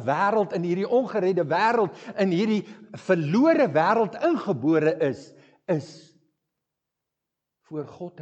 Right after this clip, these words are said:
reg nie. Nie een is regverdig nie, selfs nie een nie. Dan sê vers drieëntwintig vir ons, "Want almal het gesondig en dit ontbreek hulle aan die heerlikheid van God."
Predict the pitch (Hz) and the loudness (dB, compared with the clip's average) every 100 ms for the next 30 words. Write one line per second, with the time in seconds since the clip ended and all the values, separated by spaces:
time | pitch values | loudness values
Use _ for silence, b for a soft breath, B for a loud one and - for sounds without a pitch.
0 | 151 175 - 123 78 _ _ _ _ _ | -18 -18 -20 -20 -20 _ _ _ _ _
1 | _ _ _ _ - 202 226 226 240 247 | _ _ _ _ -6 -4 -4 -4 -4 -4
2 | 220 139 127 127 - 151 131 135 131 147 | -6 -10 -12 -12 -10 -8 -8 -10 -12 -16
3 | b b - 220 220 208 202 240 220 180 | b b -6 -4 -4 -8 -6 -4 -2 -2
4 | 170 170 196 202 196 147 - 190 - B | -4 -4 -6 -2 -4 -4 -18 -20 -20 B
5 | B 180 226 208 - 220 202 196 - 269 | B -2 0 -2 -4 -6 -4 -4 -6 -2
6 | 185 - B B 190 202 - 240 302 285 | -2 -4 B B 0 0 0 2 4 4
7 | 208 185 180 - 220 202 160 151 - B | 4 0 -4 -2 -2 0 0 -2 -8 B
8 | 214 208 156 107 302 311 254 160 147 240 | -2 0 0 2 2 2 0 0 0 2
9 | 294 285 247 226 220 202 175 277 285 269 | 2 2 0 2 0 0 2 4 4 2
10 | 269 202 269 240 - 311 311 | 0 0 -2 -2 -2 0 -2